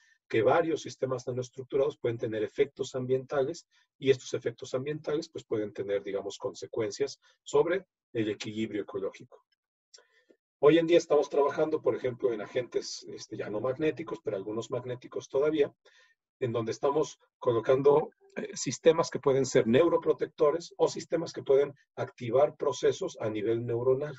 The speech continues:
Este es un trabajo en progreso y, pues, es interesante cómo la interacción de las neuronas con diferentes tipos de nanopartículas, pues, puede llevarnos a un, este,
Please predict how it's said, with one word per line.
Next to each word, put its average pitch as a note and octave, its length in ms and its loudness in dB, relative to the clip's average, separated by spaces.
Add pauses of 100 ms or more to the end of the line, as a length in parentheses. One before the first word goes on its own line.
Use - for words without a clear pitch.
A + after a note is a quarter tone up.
(500)
Este - 140 -4
es - 100 -8
un B2 100 -2
trabajo B2 640 0
en G#2+ 140 -6
progreso D3+ 600 0 (380)
y, F#3 140 -6
pues, E3+ 300 0
es C#3+ 160 -2
interesante D3 600 0
cómo C3+ 360 0 (120)
la A2+ 160 0
interacción A#2 640 -2
de F#3+ 100 0
las C#3+ 200 0
neuronas B2+ 520 -2
con A2+ 160 -4
diferentes A2+ 480 -8
tipos B2 280 -6
de A2 80 -4
nanopartículas, B2+ 760 -6 (320)
pues, - 140 4
puede G3+ 240 8
llevarnos C#3+ 500 2
a B2 60 2
un, C3 260 -2 (460)
este, C3 500 2